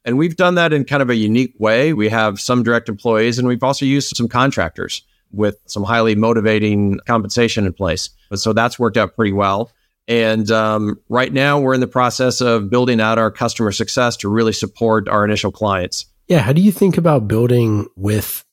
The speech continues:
Speaker 2: think like a big company? You always hear that with regards to your go-to-market strategy and how RevOps fits into that.
Speaker 1: The RevOps should be a reflection of your strategy and your go-to-market plan. And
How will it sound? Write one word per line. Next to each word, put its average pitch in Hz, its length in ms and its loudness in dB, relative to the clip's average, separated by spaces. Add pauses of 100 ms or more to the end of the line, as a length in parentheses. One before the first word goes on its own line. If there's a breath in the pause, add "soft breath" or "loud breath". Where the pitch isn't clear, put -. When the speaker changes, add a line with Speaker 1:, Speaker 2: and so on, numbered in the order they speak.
(340)
Speaker 2:
think 120 320 0
like 113 160 0
a 107 40 0
big 101 240 0
company? 98 600 0
You 98 120 2
always 95 200 -2
hear 107 160 0
that 90 280 -2 (300 loud breath)
with 104 300 -2
regards 95 540 -2
to - 160 -2
your 90 320 -2
go-to-market 92 600 -2
strategy 104 540 -2
and 98 100 0
how 95 340 -4 (360 loud breath)
RevOps 90 420 -2
fits 98 200 -4
into 95 160 -2
that. 85 220 -4 (340)
Speaker 1:
The 143 80 -2
RevOps 151 540 2
should 127 340 -2
be 123 300 2
a 104 640 0
reflection 113 540 0
of 101 100 0
your 98 140 0
strategy 92 640 0
and 104 120 0
your 101 80 0
go-to-market 98 540 0
plan. 87 460 -4 (280)
And 101 520 0